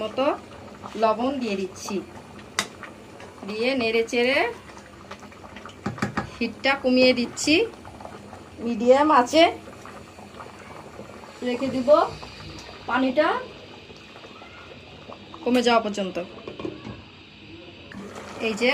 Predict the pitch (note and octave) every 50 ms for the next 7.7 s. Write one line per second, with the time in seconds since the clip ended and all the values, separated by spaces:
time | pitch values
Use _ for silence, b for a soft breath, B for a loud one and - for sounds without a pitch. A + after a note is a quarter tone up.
0 | D4+ - G#3+ A3+ A#3 A#3 A3+ A3+ A3+ A3+ A3+ A3+ A#3 B3+ B3 A#3+ B3 A3+ A3+ A#3
1 | A#3 A#3 - - - C#4+ D#4 G#4 A#4 - - - - - - - - - - -
2 | - - B3 A#3+ A3+ A3+ A3+ A#3+ C4+ D#4 G#4 B4+ B4 - - - - - - -
3 | - - - - - - - - - - G3+ G3+ - - G#3+ G#3 A#3 A3+ C4 B3+
4 | B3 A3+ A3 A3+ A#3 - B3 A#3+ C#4 D4 D#4+ D#4 B3+ - - A#3+ B3 C4 A#3+ A3
5 | G#3+ - G#3 G3 G3 F3+ F#3 F3 F3+ F3 - - - - - - - - - -
6 | - - - - - - - - - - - - - - - - - - - -
7 | - - A3 G#3+ G#3 G#3 A3+ G#3+ A3 G#3 G3 G3 G#3+ A#3